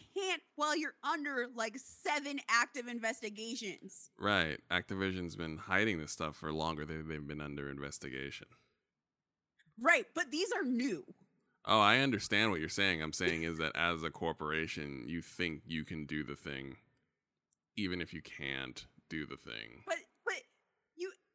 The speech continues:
Speaker 1: I'm just like, but you got caught, and they know that you've been doing this for years. So why are you doing it when you have people literally in your buildings going, "What the fuck are you doing?"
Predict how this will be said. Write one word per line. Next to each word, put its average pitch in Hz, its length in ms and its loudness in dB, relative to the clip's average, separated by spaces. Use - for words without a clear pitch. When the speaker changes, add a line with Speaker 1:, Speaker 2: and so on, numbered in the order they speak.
Speaker 1:
I'm 339 160 -2
just - 180 -4
like, 320 180 0
but 294 160 0
you 254 240 -4
got 359 220 0
caught, 277 480 2
and 277 180 0
they 294 160 -4
know 285 360 0
that 339 100 -2
you've 269 200 -4
been 233 160 -4
doing 214 280 -8
this 196 180 -4
for 196 160 -10
years. 175 760 -8
So 262 260 -2
why 269 340 6
are 311 120 4
you 277 320 0
doing 320 360 -4
it 247 220 -6
when 269 160 -2
you 302 140 0
have 269 280 -2
people 294 440 -4
literally 302 440 -2
in 277 260 0
your 285 180 2
buildings 247 800 -2
going, 247 460 2
"What 240 180 0
the 247 80 2
fuck 233 280 0
are 220 60 2
you 208 180 -6
doing?" 196 420 -10